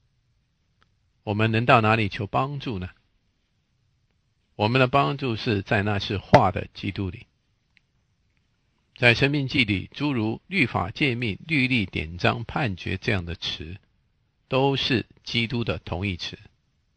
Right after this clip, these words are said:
从神口中出来的律例、诫命、律法、典章、判决，这一切都是基督。基督是我们的律法、诫命、律例、典章和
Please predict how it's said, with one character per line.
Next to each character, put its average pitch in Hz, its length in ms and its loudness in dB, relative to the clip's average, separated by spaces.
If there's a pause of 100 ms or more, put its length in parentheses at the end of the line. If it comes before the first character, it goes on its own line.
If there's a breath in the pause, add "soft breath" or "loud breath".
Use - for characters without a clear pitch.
(460)
从 139 300 2
神 135 240 2
口 107 180 2
中 131 180 0
出 151 200 -4
来 104 180 4
的 98 140 -2
律 120 220 -2
例、 104 220 -2 (200)
诫 120 240 4
命、 101 200 -2 (640)
律 123 160 2
法、 - 400 -2
典 87 180 -2
章、 117 220 0
判 113 260 -2
决， 80 280 -12 (420)
这 147 240 2
一 123 100 -4
切 123 340 -4
都 120 200 0
是 - 240 -6 (160)
基 113 160 -8
督。 113 240 -8 (1600)
基 160 160 8
督 165 160 6
是 175 100 2
我 131 160 2
们 101 160 -2
的 107 120 0
律 156 200 -2
法、 - 400 -8
诫 127 240 4
命、 104 220 -4 (220)
律 147 200 0
例、 117 240 -2
典 80 220 -4
章 107 260 2
和 98 300 -6